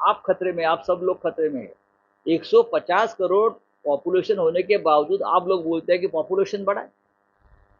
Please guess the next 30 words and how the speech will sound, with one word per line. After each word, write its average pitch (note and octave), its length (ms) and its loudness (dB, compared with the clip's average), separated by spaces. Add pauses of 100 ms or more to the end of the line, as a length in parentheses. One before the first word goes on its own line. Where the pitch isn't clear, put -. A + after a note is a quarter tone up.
(140)
रोजगार D#3 440 4
है G#3 100 2
आपके A#3 240 0
पास, G3+ 220 -10 (1080)
रहने D#3 240 6
को F3+ 180 4
घर C3+ 220 2
है A3 60 4
आपके A#3+ 280 0
पास, G3+ 220 -8 (100)
आपकी - 180 -6
सरकार D#3+ 320 2
दे E3+ 180 0
रही A#3+ 180 0
है, C3+ 80 -12 (960)
नौकरी D3+ 320 2
दे F3+ 160 6
रही A#3 220 4
है, A#2 140 -12 (1040)
आप G3 160 0
किसानों F3+ 440 2
को F#3 360 0 (100)
दाम E3 300 4
दे G3 140 6
रही A#3+ 200 6
है, A#2 180 -12 (1200)
एजुकेशन F#3 500 2
फ्री A#3+ 260 2
है A3+ 100 6
क्या, F#3 360 -2